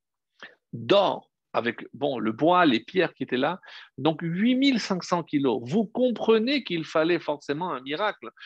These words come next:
pour que ces quatre personnes qui portaient, comment c'est ma-, rapporté ? C'est que c'était le Aaron qui était Noset Nosav. C'est le Aaron qui portait les porteurs. Parce que huit mille cinq cents kilos, même à quatre personnes,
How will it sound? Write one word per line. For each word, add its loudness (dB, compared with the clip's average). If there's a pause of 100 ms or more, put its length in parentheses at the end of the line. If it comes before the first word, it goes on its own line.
(240)
pour 0
que 6 (260)
ces 0
quatre -2
personnes -8
qui -8
portaient, -2 (320)
comment 2
c'est -4
ma-, -2
rapporté ? 0 (240)
C'est 0
que 2
c'était 2
le 2
Aaron 0 (220)
qui -8
était 2
Noset 0
Nosav. -2 (320)
C'est 0
le 4
Aaron 0
qui -8 (100)
portait 0
les 4
porteurs. -4 (520)
Parce -6
que -2
huit -4
mille -2
cinq -2
cents -2
kilos, 2
même 2
à -2
quatre -4
personnes, 0